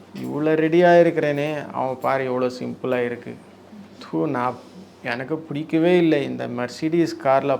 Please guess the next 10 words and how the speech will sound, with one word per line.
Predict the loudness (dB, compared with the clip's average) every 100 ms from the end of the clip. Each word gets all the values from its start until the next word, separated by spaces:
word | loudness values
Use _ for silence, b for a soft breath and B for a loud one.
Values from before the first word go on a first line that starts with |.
| -4
போகணும்" | -4 0 0
அப்படின்னா, | 0 -2 -2 0
ஒரு | -2
சின்ன | -4 -8 -4 0
ஸ்க்ராட்ச் | 0 4 6 6 4
வராக்க | 4 6 4 4
வராமல் | 4 4 4 4
ஓட்டுறதுக்கு | 6 4 4 -4 -6 -6
தலைவலியாக | -4 2 6 6 6 6 8
இருக்குப்பா. | 8 4 -2 -4